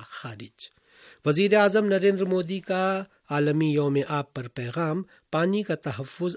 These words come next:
آنے والی نسلوں کے لیے ضروری۔ وقف پر حملہ، مسلم تنظیمیں اور اپوزیشن کا غیر آئینی وقف بل دو ہزار چوبیس کے خلاف چھبیس مارچ کو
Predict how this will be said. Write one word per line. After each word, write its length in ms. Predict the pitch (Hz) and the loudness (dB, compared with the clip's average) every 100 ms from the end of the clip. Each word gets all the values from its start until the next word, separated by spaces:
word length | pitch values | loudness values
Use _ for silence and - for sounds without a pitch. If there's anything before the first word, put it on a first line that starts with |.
| - | -6
آنے 280 | 143 147 151 | -4 -2 -2
والی 300 | 131 135 139 | -2 -4 -4
نسلوں 380 | 127 - 131 | -6 -6 -8
کے 180 | 123 113 | -8 -10
لیے 220 | 104 107 117 | -12 -12 -10
ضروری۔ 480 | 160 180 120 104 - _ _ _ _ _ - _ _ _ _ _ | -8 -8 -10 -14 -20 _ _ _ _ _ -20 _ _ _ _ _
وقف 400 | 131 214 - - | 0 0 0 -8
پر 140 | 170 185 - | -6 -6 -4
حملہ، 220 | 151 131 117 - _ _ | -2 -2 -4 -12 _ _
مسلم 340 | 139 - 165 165 | -6 -2 0 2
تنظیمیں 560 | 170 160 156 180 185 | 2 2 0 0 2
اور 280 | 190 160 156 | 0 0 0
اپوزیشن 640 | 156 - 135 143 160 180 185 | -2 -4 -4 -2 0 0 -2
کا 280 | - 180 196 _ - | -2 -4 -4 _ -10
غیر 300 | 131 185 202 | 0 4 4
آئینی 460 | 156 151 147 160 160 | 2 -2 0 0 0
وقف 300 | 135 - - | -2 -6 -8
بل 360 | 127 170 175 180 - - _ - | -4 0 0 -2 -8 -20 _ -2
دو 220 | 156 151 | 2 2
ہزار 240 | 143 151 | 2 0
چوبیس 440 | 147 - 135 135 - | -2 -2 -2 -2 -4
کے 80 | 127 | -6
خلاف 420 | - 139 190 208 | -6 -6 -6 -6
چھبیس 500 | - 170 175 175 - | -4 -4 -2 -4 -4
مارچ 380 | 135 139 143 - | -6 -8 -10 -10
کو 280 | 139 139 | -8 -8